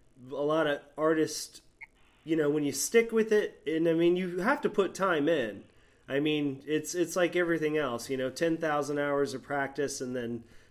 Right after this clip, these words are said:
ten thou-, <laughs> ten thousand hours of stage time when it comes to music, but, but it's, uh,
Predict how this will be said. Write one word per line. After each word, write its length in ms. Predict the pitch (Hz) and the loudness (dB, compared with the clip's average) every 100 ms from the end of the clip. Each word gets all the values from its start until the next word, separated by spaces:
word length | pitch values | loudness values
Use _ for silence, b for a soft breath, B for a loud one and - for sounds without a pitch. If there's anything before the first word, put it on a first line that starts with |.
| - | -10
ten 220 | - 151 | -2 -2
thou-, 300 | 147 143 143 | 0 -2 -2
<laughs> 100 | - | -4
ten 220 | - 262 240 | 4 4 6
thousand 400 | 214 190 165 160 | 4 4 4 2
hours 300 | 160 156 131 | 2 2 -2
of 60 | |
stage 440 | - 151 151 151 - | -4 -2 -2 -4 -8
time 400 | 123 110 117 b b b b | -10 -8 -10 b b b b
when 120 | 139 135 | -4 -4
it 60 | |
comes 280 | 135 135 113 | -2 -4 -4
to 100 | 127 | -6
music, 560 | 127 139 120 117 110 - | -2 -2 -2 -6 -8 -8
but, 280 | 123 117 - - - - - - - - - | -6 -6 -6 -8 -8 -14 -18 -20 -20 -12 -4
but 220 | 139 135 | 0 2
it's, 280 | 131 - 151 | 0 -2 -2
uh, 340 | 131 120 | -2 -2